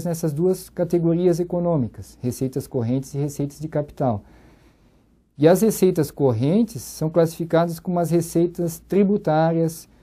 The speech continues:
de contribuições patrimonial, agropecuária, industrial,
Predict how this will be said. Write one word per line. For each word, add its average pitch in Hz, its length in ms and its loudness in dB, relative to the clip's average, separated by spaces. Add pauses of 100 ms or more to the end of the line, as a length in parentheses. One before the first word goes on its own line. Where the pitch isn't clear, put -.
(260)
de 135 120 -6
contribuições 151 1300 0
patrimonial, 143 840 2
agropecuária, 135 1000 0 (180)
industrial, 143 920 0